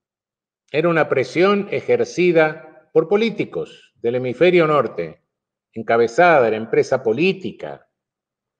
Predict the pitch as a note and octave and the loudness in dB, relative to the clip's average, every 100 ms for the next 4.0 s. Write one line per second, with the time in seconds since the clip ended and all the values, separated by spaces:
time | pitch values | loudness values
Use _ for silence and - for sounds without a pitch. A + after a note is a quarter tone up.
0 | _ _ _ _ _ _ _ _ _ _ | _ _ _ _ _ _ _ _ _ _
1 | - G2+ C#3 C3 C3+ A#2+ D3 F3 E3+ C3+ | -16 0 2 2 4 4 4 2 2 2
2 | A#2 A2 G#2+ G#2+ D#3 G3 G3+ B2+ G2 F#2 | 2 2 2 2 2 4 4 2 2 2
3 | G2+ D#3+ A3 A3 C3 F2+ E2+ C2+ C#2 - | 0 0 2 2 2 -4 -8 -12 -14 -20